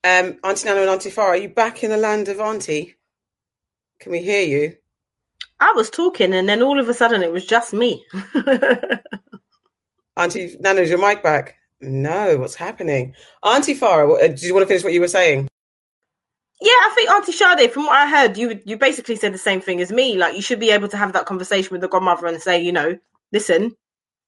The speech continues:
Speaker 2: please mind what you're saying," because you're probably, no offense to you, you're maybe not be, you're maybe not the best person to have those conversations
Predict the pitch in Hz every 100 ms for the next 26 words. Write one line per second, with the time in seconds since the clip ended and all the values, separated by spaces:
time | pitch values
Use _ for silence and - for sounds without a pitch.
0 | _ _ _ _ _ - - 214 202 196
1 | 190 165 175 - 202 156 165 208 - _
2 | _ _ _ 180 180 180 180 185 214 190
3 | 180 180 160 _ _ _ 180 185 185 -
4 | 196 185 165 156 175 180 180 190 190 185
5 | 185 180 - 208 170 185 156 196 185 185
6 | 175 - 180 - 180 170 165 160 170 165
7 | 160 170 156 156 165 160 147 151 185